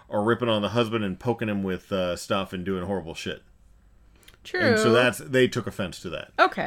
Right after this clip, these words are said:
Speaker 2: all
Speaker 1: And,
Speaker 2: right.
Speaker 1: and
Speaker 2: See,
Speaker 1: because
Speaker 2: that makes
Speaker 1: they're,
Speaker 2: more sense.
Speaker 1: they're attached to his soul. Like, that's the thing. Like, I think because it attached to his soul that way, like,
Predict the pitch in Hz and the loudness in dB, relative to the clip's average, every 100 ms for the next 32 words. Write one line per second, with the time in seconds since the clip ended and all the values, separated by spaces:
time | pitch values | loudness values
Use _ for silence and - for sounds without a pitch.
0 | 160 - 254 220 180 139 - - 139 151 | -2 2 4 4 2 2 8 8 8 6
1 | 135 - - 156 - - 135 123 - 156 | 6 6 2 -6 -6 2 2 2 2 2
2 | 151 - - 127 123 123 107 - - 254 | 2 0 -2 0 2 0 -2 -8 -4 2
3 | 247 113 92 92 - - 143 151 196 190 | 4 4 0 -6 -12 -6 0 6 6 6
4 | - 165 131 123 147 147 180 147 131 147 | 2 4 4 2 -2 0 0 0 0 2
5 | 131 117 104 120 131 - - 123 110 120 | 4 2 2 2 2 2 0 2 4 2
6 | 98 - 117 120 143 156 156 160 147 160 | 0 -6 -2 -2 -2 -6 -4 -2 0 0
7 | 160 160 139 107 | -2 2 2 2